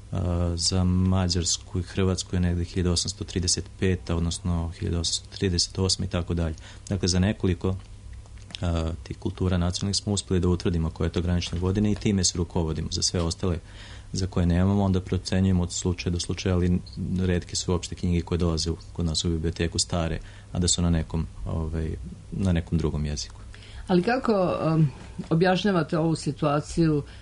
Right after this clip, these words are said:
Speaker 2: da se, e, pojmovno mešaju stvari kada je reč o ovome o čemu mi danas govorimo, da se,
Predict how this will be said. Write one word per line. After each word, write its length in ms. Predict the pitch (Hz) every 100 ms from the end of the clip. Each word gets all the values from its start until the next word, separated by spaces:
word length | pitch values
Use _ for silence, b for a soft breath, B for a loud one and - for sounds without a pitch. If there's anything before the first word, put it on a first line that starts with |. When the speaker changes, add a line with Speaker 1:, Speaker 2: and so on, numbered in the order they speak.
| B -
Speaker 2:
da 560 | 147 151 147 143 135 143
se, 220 | - 151
e, 280 | 143 135 113 - 123 127 - - 120 -
pojmovno 640 | 175 180 185 170 147 135
mešaju 880 | 143 143 143 - - 165 131 123 117 B B B B B - -
stvari 500 | - 160 160 156 147
kada 320 | - 139 139
je 160 | 135
reč 440 | 135 139 123 - -
o 300 | 131 131 127
ovome 460 | 143 147 135 131 -
o 100 | -
čemu 280 | 147 151 143
mi 160 | 147 143
danas 380 | 139 147 143
govorimo, 560 | 139 139 139 135 127 135
da 160 | 139 139
se, 320 | - 139